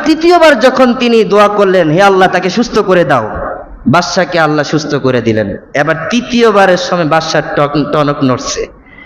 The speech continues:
বাদশা চিন্তা করলেন, "এই নারী তো জানতেন কোনো নারী না, সম্ভবত কোনো জাদিটোনা ব্যক্তিত্ব হবে উনি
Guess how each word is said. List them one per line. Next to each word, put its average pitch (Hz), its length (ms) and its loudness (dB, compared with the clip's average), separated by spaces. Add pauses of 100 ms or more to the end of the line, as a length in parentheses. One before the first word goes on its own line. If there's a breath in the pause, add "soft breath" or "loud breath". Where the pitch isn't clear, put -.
(260 loud breath)
বাদশা 185 300 0
চিন্তা 202 360 0
করলেন, 202 440 2
"এই 214 260 2
নারী 214 360 4
তো 208 80 2
জানতেন 208 540 0
কোনো 240 240 0
নারী 165 280 2
না, 107 280 -4 (440 loud breath)
সম্ভবত 202 880 0
কোনো 185 320 0
জাদিটোনা 185 580 0
ব্যক্তিত্ব 185 560 -4
হবে 139 280 0
উনি 107 300 -2